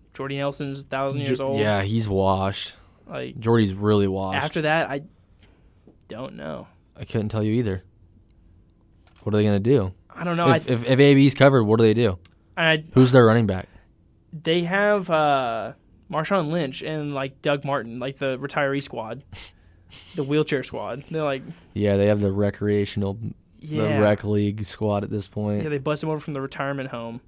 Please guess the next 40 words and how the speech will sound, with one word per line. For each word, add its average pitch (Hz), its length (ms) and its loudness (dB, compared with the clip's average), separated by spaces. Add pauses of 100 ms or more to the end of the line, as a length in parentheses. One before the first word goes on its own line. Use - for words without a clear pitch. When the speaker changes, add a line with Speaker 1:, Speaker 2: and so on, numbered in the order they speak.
(180)
Speaker 1:
threw 143 200 -2
a 135 40 -2
jersey 135 340 -4
on 120 160 -10
him. 127 140 -12 (480)
Speaker 2:
Yeah, 104 400 4 (340)
I 131 100 2
don't, 170 300 6
I, 135 320 2 (200)
I 123 140 0
don't. 113 420 2 (680)
Speaker 1:
'Cause 170 180 -2
we've 180 280 -2
Speaker 2:
Dude, 135 240 4
that's 123 180 0
so 113 280 0
much 104 240 -4
money. 98 760 -6 (560)
F-, - 140 -20 (180)
I 127 60 -2
mean, 139 220 0
yeah, 117 180 0
he's 107 200 0
good. 98 600 2 (240)
Speaker 1:
That's - 120 -18
a - 60 -20
lot - 160 -10
of 220 80 -10
Speaker 2:
That's - 160 -4
a 220 40 0
Speaker 1:
money. 202 160 0
Speaker 2:
lot 110 360 2
of 101 80 -2
money. 104 260 0
A 98 80 -4
lot 113 200 6
of 123 80 2
guaranteed 107 500 2
money, 92 220 -2
too. 95 340 -2